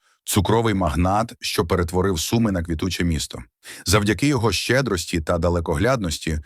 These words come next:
в Сумах з'явилися численні лікарні, школи,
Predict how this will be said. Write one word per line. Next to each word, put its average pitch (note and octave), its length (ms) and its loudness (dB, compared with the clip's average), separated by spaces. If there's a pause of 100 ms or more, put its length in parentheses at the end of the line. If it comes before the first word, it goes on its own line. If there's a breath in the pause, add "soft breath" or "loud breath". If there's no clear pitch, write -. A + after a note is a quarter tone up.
(140 soft breath)
в - 100 -6
Сумах A#2+ 360 2
з'явилися F#2 560 0
численні G2 480 0
лікарні, E2 580 0 (260)
школи, E2+ 640 0